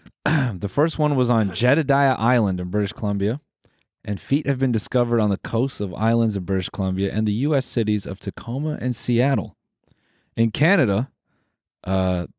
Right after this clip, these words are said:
the British Columbia Coroner's Service said in December two thousand seventeen that foul play had been ruled out by authorities in all investigations and that the feet came from people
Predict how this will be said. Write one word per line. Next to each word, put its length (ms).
the 80
British 260
Columbia 340
Coroner's 420
Service 400
said 400
in 140
December 460
two 120
thousand 280
seventeen 580
that 120
foul 340
play 300
had 120
been 160
ruled 340
out 200
by 140
authorities 600
in 220
all 240
investigations 880
and 100
that 120
the 80
feet 340
came 240
from 200
people 520